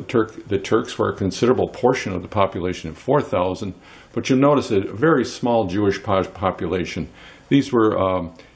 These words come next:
either Ashkenazi or actually they were mostly Roman, Romanio, the original, uh, Jews that came to the, uh, to Europe and this part of the world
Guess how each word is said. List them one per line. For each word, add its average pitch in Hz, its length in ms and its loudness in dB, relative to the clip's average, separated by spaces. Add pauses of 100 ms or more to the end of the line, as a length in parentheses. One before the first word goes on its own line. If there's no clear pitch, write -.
(120)
either 104 300 2 (100)
Ashkenazi 107 800 -2
or 98 240 -2 (100)
actually 104 460 -2
they 95 100 -6
were 98 140 -4
mostly 98 360 -2
Roman, 104 640 2
Romanio, 104 720 2 (360)
the 101 100 2
original, 98 600 0 (280)
uh, 87 300 0 (180)
Jews 98 360 2
that - 300 -2
came 113 400 2
to 101 140 -4
the, 92 280 -6
uh, 98 240 -8 (440)
to 107 120 0
Europe 95 480 4 (420)
and 92 220 2
this 95 200 0
part 101 200 2
of 87 80 -2
the 95 80 2
world 92 520 2